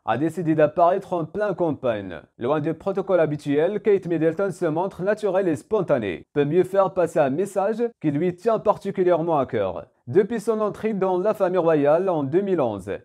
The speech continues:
Kate Middleton a su s'imposer comme un atout incontournable de la couronne. À ses débuts pourtant, la jeune roturière apparaissait très timide et ses prises de parole étaient rares.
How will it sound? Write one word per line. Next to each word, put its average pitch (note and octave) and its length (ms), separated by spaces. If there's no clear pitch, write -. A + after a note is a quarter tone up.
Kate D#3 220
Middleton F#3+ 440
a D3 100
su F#3+ 140
s'imposer G3 480
comme F3 240
un D3+ 160
atout F#3+ 240
incontournable F3 1000
de F#3+ 160
la F3 160
couronne. B2+ 560
À A2+ 160
ses F3 160
débuts F3 300
pourtant, D#3 640
la C3+ 160
jeune F3+ 220
roturière G3 560
apparaissait F3 560
très F#3 180
timide A2+ 580
et A2 100
ses D#3+ 160
prises F#3 240
de D#3 140
parole F3+ 400
étaient D#3 300
rares. G#2 480